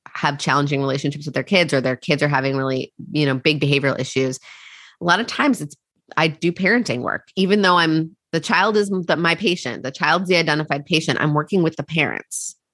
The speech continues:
almost exclusively sometimes because they have a stronger relationship with their kid. I could see a child for forty-five minutes a week and do play therapy with them or do therapy with them. But at the end of the day, like, the parents,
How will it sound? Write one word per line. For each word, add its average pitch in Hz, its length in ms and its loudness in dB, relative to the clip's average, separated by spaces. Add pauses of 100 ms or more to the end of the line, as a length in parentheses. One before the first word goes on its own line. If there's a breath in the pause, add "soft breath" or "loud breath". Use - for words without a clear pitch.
(400 soft breath)
almost 220 280 2
exclusively 185 600 -2
sometimes - 560 -4
because 151 680 0 (140)
they 170 280 0
have 208 480 2 (120)
a 180 80 -12
stronger 160 540 2
relationship 143 600 -4
with 143 120 -4
their 151 120 0
kid. - 160 0
I - 140 2
could 233 180 0
see 202 160 0
a 220 60 2
child 160 260 0
for 147 100 -14
forty-five 151 420 0
minutes 139 220 -2
a 131 60 0
week 131 380 -4 (400)
and 147 180 0
do 143 140 0
play 135 240 -2
therapy 139 340 -2
with 156 160 -2
them 190 320 2
or 139 320 0
do 143 100 -6
therapy 135 360 -2
with 170 160 -2
them. 226 320 2 (760 loud breath)
But 196 140 4
at 185 60 0
the 196 100 4
end 196 160 4
of 196 40 2
the 208 60 0
day, 240 320 4
like, 180 260 0 (120)
the 190 80 -4
parents, 233 500 0